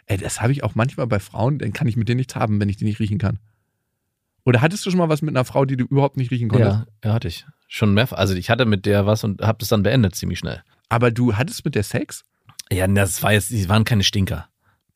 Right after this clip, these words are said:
Speaker 1: Nein, aber was war das an dem Geruch, was du nicht riechen konntest? Also so, dass du irgendwie nicht abtauchen wolltest?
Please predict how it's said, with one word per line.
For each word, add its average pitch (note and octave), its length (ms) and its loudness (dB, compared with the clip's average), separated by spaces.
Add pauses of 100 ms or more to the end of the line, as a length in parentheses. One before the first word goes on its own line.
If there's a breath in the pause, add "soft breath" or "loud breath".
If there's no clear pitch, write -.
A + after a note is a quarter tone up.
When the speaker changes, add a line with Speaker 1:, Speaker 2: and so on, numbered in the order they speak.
(400 loud breath)
Speaker 1:
Nein, C3 380 2
aber A#2 220 0 (180)
was G#2+ 280 0
war A#2 160 4
das D#4 160 -8
an G#2 180 2
dem G2 160 2
Geruch, G#2 320 -2
was G2 140 -2
du - 80 -8
nicht G2 140 -4
riechen G#2 180 -4
konntest? G#2 340 -4 (640)
Also A2+ 200 2
so, E3+ 140 6
dass E3 220 2
du D#3+ 160 4
irgendwie C#3 380 0
nicht C#3+ 180 2
abtauchen G2 380 2
wolltest? F#2+ 320 -2